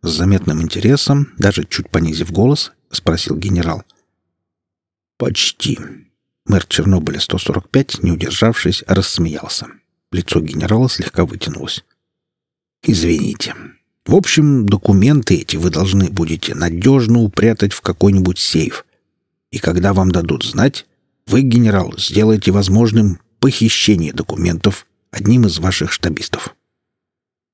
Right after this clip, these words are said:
«Деза, значит?» Генерал задумчиво нахмурился.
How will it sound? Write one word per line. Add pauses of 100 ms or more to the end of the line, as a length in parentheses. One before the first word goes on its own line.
(160)
«Деза,
значит?» (400)
Генерал
задумчиво
нахмурился.